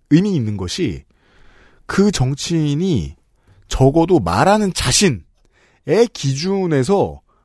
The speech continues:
얼마나 스스로를 배반하고 있는가를 느낄 수는 있습니다. 나는 이 시점에서 충분히 포퓰리스트고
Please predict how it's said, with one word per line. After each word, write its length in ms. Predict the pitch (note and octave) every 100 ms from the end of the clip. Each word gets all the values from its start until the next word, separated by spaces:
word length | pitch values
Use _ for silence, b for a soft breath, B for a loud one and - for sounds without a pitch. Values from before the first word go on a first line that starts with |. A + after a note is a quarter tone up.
| _ _
얼마나 500 | A2 D3 F#3 G#3 G3
스스로를 480 | - G3 G3 F#3 D#3+
배반하고 640 | - G#2+ A#2 D#3+ F3 D3+ C3+
있는가를 500 | B2+ A#2 G2+ F2+ F2+
느낄 340 | - - F3+
수는 240 | - A#2+
있습니다. 560 | E2+ - - - - - _ _ _ _ _ _ _ _ _ _ _ _ _ _ _ _
나는 340 | C3 F3 G3+ -
이 80 | -
시점에서 520 | D#3+ - - A3 G#3
충분히 480 | G3 - B3+ B3 A#3
포퓰리스트고 880 | G#3+ G3+ - G3 F#3 - - G3 A3+